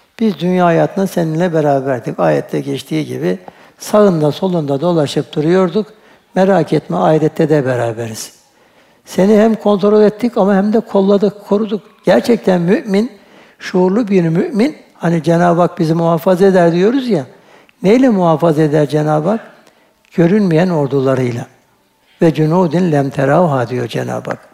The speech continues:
Senin görmediğin ama bizim senin için vazifelendirdiğimiz ordular var.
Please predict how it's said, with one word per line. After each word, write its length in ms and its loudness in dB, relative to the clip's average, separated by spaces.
Senin 420 0
görmediğin 760 0
ama 300 0
bizim 260 0
senin 300 0
için 360 -2
vazifelendirdiğimiz 1120 0
ordular 520 -2
var. 300 -8